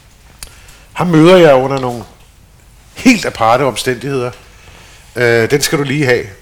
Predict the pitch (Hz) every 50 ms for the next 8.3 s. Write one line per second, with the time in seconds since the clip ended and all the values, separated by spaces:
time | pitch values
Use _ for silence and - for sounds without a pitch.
0 | _ _ - 131 123 135 156 - - 190 165 - 104 - - - 135 110 123 123
1 | 104 - - 127 123 127 135 139 147 131 101 104 123 - - 147 135 139 135 120
2 | 110 110 117 - - - 131 120 113 - - - 95 113 110 113 117 117 123 127
3 | 123 117 110 - _ _ - _ _ - _ _ _ - _ _ _ _ _ _
4 | _ _ _ _ _ _ _ _ _ - 127 131 143 185 170 - 165 147 120 131
5 | 139 147 - - 131 123 139 143 - 151 127 104 104 104 113 120 113 107 104 101
6 | 107 110 110 101 101 104 - - _ _ _ _ _ - - - - - - 120
7 | 113 104 104 104 95 104 - - 117 107 104 101 98 87 - - - - - 113
8 | 104 98 98 98 98 92